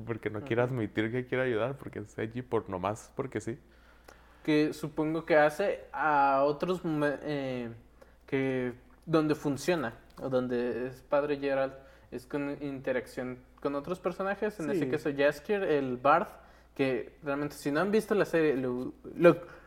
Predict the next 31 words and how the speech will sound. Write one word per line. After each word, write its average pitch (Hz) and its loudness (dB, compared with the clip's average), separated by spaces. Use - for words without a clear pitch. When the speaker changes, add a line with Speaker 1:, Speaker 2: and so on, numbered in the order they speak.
Speaker 2:
único 202 0
que 147 -6
tienen 151 -4
que 151 -2
ver, 135 2
o 120 2
probablemente 127 0
ya 135 -4
hayan 135 -2
visto, 131 -8
es 123 -2
la 127 2
canción 120 -2
Toss 127 0
a 123 -4
Coin 135 0
Speaker 3:
Sí. 123 -12
Speaker 2:
to 139 -2
Your 127 -2
Witcher. 139 -4
Speaker 3:
Sí, 117 -6
o 117 0
como 120 0
dice 123 2
en 139 -2
español 113 -4
castellano, 127 -2
"Lanza 120 0
al 135 2
brujo 139 2
moneda". 123 0